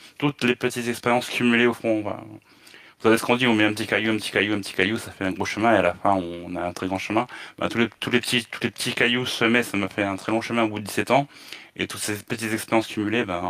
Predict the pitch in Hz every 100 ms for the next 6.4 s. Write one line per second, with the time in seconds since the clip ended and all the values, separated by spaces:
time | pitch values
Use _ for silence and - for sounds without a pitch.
0 | 90 95 101 101 104 - 110 110 - 92
1 | 98 92 85 85 - - - - - -
2 | - - - 113 135 139 131 151 139 113
3 | 104 104 98 101 110 101 117 127 127 117
4 | 139 131 101 95 92 92 98 95 92 98
5 | 98 110 - - 101 - 107 101 107 -
6 | 113 107 107 95